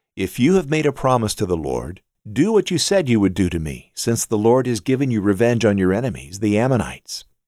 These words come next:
But she asked her father, "Do this one thing for me. Leave me alone for two months, so that I can go with my friends to wander in the mountains and grieve that I must die a virgin."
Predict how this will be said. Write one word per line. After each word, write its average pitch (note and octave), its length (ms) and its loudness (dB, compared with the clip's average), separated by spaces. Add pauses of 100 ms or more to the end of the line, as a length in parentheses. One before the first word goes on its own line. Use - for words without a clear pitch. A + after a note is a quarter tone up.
(280)
But C3 160 -2
she C#3 180 -2
asked D3+ 260 -2
her A#2 100 2
father, D#2 540 -4 (380)
"Do F3 180 0
this D3 240 2
one A#2 200 2
thing G2 240 -2
for F#2+ 240 0
me. A2 260 -6 (320)
Leave G3 240 -6
me F3 140 2
alone B2+ 340 4
for A2+ 160 -2
two D3+ 240 -2
months, A2 480 -2 (140)
so C#3 180 2
that B2+ 140 4
I B2+ 120 4
can A#2+ 220 -2
go C3+ 160 4
with C3+ 180 0
my A2+ 140 -4
friends A#2+ 520 -4
to A#2 120 2
wander A2+ 420 4
in G#2+ 80 2
the G#2+ 80 0
mountains A2 720 -4
and A#2 200 -2
grieve B2 480 0
that G#2+ 120 -4
I G#2+ 140 -2
must A2 300 -6
die A2 260 -2
a E2 100 -6
virgin." F#2+ 580 0